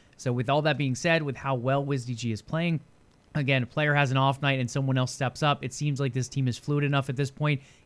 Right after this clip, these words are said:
even just welcoming Cap just a few recent weeks ago.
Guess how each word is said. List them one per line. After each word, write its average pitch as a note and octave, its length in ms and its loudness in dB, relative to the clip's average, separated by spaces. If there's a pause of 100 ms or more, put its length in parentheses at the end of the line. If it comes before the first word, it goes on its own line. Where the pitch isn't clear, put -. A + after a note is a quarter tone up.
even E3+ 260 2
just D3 260 0
welcoming C#3 420 0
Cap C#3 300 -4
just C3+ 220 -6
a A#2 40 -14
few C3+ 180 -4
recent C3 300 -2
weeks C3 220 -4
ago. D#3+ 300 2